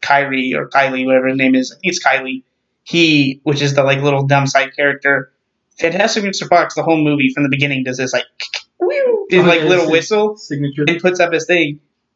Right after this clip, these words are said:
Speaker 1: and puts up, like, his hands, you know,
Speaker 2: Mm-hmm.
Speaker 1: doing, like, an okay symbol. And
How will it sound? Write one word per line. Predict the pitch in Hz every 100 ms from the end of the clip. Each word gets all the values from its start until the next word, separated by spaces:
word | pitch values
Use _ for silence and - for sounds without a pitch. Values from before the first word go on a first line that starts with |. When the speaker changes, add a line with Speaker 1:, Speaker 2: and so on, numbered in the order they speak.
| _
Speaker 1:
and | 156
puts | 160 170
up, | 160
like, | 151
his | 147 143
hands, | 151 147 135 135
you | 135
know, | 127
Speaker 2:
Mm-hmm. | 127 139
Speaker 1:
doing, | 139
like, | 135
an | 135
okay | 135 135 147
symbol. | 143 139 131 127 123 _ _ _ -
And | 147 147 139 135